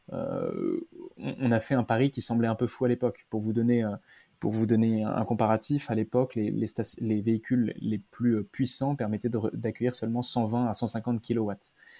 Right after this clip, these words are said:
Quatre ans plus tard, les, les véhicules qui sortent aujourd'hui, euh, peuvent accueillir jusqu'à deux cent soixante-dix kilowatts.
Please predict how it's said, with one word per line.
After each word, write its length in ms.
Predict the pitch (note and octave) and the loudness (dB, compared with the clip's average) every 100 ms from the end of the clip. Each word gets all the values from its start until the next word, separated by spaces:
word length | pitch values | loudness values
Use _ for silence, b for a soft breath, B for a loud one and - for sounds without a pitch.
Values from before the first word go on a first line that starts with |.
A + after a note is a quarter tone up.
| b b | b b
Quatre 220 | - - | -4 0
ans 80 | C#3+ | 0
plus 160 | C3+ B2 | 0 0
tard, 260 | C3+ C#3+ | 0 0
les, 220 | B2 A2+ - | 0 0 0
les 140 | A#2 | 2
véhicules 320 | A2+ A2 B2+ | 2 0 -2
qui 120 | - | -4
sortent 260 | - B2+ B2+ | -4 -4 -2
aujourd'hui, 440 | A#2+ G#2+ G#2 C#3+ - b b - | -2 -2 0 -2 -4 b b -10
euh, 80 | G#2 | -4
peuvent 180 | A2+ | -2
accueillir 280 | A2 - B2+ | 0 2 2
jusqu'à 220 | A2+ - | 2 0
deux 140 | A2+ A#2 | 0 2
cent 140 | B2 | 0
soixante-dix 320 | A2 A2+ A2 | -4 -2 -2
kilowatts. 420 | A2+ A#2 G#2 G2+ | -2 -4 -4 -8